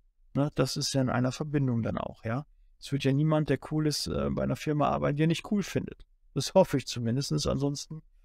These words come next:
verändere dich beruflich. Ich habe ja Ticket Personalberatung am Anfang erwähnt als Partner. Also da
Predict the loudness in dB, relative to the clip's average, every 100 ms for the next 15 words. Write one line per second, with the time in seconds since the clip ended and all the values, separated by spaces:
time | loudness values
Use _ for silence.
0 | _ -2 2 4 2 0 0 0 0 0
1 | 2 2 2 0 2 2 2 0 0 2
2 | 2 4 2 2 -2 -2 -4 -2 0 2
3 | 2 2 0 -4 -4 -2 0 -2 -4 -8
4 | -20 -20 -4 0 2 2 2 2 0